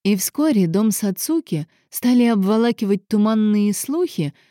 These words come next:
хотя обитательницы его вели пуритански строгую жизнь. Как-то в одной из утренних газет появилась статья, которая поразила жителей маленького Сендая,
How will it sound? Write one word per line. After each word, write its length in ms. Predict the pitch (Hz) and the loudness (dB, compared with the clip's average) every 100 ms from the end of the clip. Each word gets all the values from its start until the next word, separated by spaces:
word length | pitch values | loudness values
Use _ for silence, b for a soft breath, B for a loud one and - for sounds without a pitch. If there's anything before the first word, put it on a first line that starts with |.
| b | b
хотя 360 | - 180 196 170 | -8 -4 -2 -2
обитательницы 920 | 165 180 202 208 - 196 185 - 185 | -2 -2 -4 -4 -2 -2 -2 -2 -2
его 240 | 180 180 | -2 0
вели 380 | 185 175 170 233 | -2 -2 -2 -4
пуритански 880 | - 180 170 - 185 240 - - 208 | -2 -2 -2 -2 -4 -4 -6 -10 -10
строгую 640 | - 185 190 185 196 196 | -8 -6 -4 -4 -4 -4
жизнь. 560 | 180 175 151 - - 175 _ _ _ _ _ _ _ _ - | -4 -6 -8 -14 -20 -20 _ _ _ _ _ _ _ _ -2
Как-то 400 | 202 214 - 196 | 0 0 0 2
в 60 | |
одной 400 | 190 175 196 208 | 2 2 2 2
из 260 | - 185 180 | 0 -2 0
утренних 500 | 202 185 185 185 170 | 0 0 2 2 2
газет 500 | 170 170 190 240 - | 0 0 0 -2 -2
появилась 580 | 190 175 175 190 180 175 | 0 0 2 0 0 -4
статья, 640 | - 190 170 - 226 254 b b b - | -6 -6 -6 -4 -2 -2 b b b -6
которая 520 | 185 175 214 208 190 | -4 0 2 2 0
поразила 680 | 196 190 202 185 226 196 | 0 0 0 0 0 0
жителей 520 | 175 196 208 190 180 175 | 0 -2 -2 -2 -2 0
маленького 680 | 185 202 190 180 180 170 | 0 0 -2 -2 -4 -4
Сендая, 840 | 170 - 185 175 170 247 214 151 | -4 -2 0 0 -2 -2 -2 -4